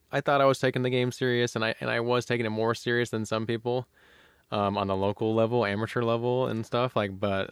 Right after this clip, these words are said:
like, even if I'm taking it more serious than people on the local level, like, you don't realize that if you get out on the, on the circuit, like, that's, that's not really gonna be much depending on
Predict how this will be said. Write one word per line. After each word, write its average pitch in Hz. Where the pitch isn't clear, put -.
like, 117
even 117
if 104
I'm 104
taking 107
it 101
more 101
serious 104
than 101
people 117
on 104
the 98
local 104
level, 95
like, 92
you 110
don't 98
realize 101
that 104
if 104
you 113
get 110
out 107
on 104
the, 110
on 98
the 101
circuit, 113
like, -
that's, -
that's -
not 98
really 110
gonna 104
be 104
much 113
depending 113
on 113